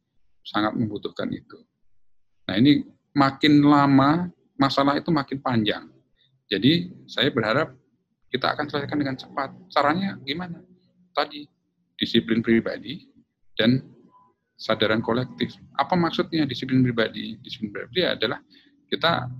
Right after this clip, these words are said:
disiplin menjalankan protokol-protokol kesehatan selama ini kita la-,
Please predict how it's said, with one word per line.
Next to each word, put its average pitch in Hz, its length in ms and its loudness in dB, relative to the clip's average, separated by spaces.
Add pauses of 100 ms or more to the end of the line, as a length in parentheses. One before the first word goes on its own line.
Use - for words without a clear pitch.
(120)
disiplin 120 400 0
menjalankan 123 800 0
protokol-protokol 131 640 -4
kesehatan 131 400 -8
selama 135 400 -4
ini 156 160 -16 (240)
kita 123 240 -2
la-, - 160 -8